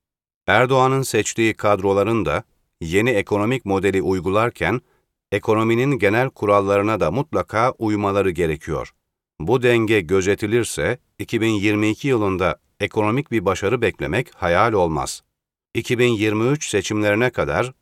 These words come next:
önümüzde uzun bir süre var. Türkiye her alanda gelişiyor, üretimi ve ihracatı artıyor. Dahası jeopolitik olarak önemli bir noktadayız ve genç bir nüfusumuz var.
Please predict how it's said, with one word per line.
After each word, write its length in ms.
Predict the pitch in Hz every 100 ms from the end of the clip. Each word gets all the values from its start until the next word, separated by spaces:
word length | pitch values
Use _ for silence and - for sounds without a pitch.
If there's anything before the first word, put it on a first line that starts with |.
| _ _
önümüzde 520 | 95 95 92 73 98
uzun 440 | 110 110 101 139 127
bir 80 |
süre 320 | 120 113 95 73
var. 240 | 64 - _ _ _
Türkiye 580 | - 139 135 127 123 131 - _
her 220 | _ 117
alanda 420 | 131 113 95 92 123
gelişiyor, 720 | 80 92 90 87 123 80 87 - _ _
üretimi 520 | 101 104 101 131 143
ve 120 | 117 92
ihracatı 680 | 90 95 90 85 87 - 143
artıyor. 540 | 117 107 120 82 58 _ _ _ _ _
Dahası 520 | 87 69 69 - 104 131 _ _ _ -
jeopolitik 800 | 80 95 110 - 110 110 147 123
olarak 400 | 85 90 135 - _ -
önemli 420 | 113 120 117 107
bir 100 | 87
noktadayız 680 | 82 - 92 80 64 - - _ _ _
ve 140 | 92
genç 380 | 85 92 120 139
bir 80 | 120
nüfusumuz 640 | 107 - 104 - 104 85
var. 260 | 69 57 -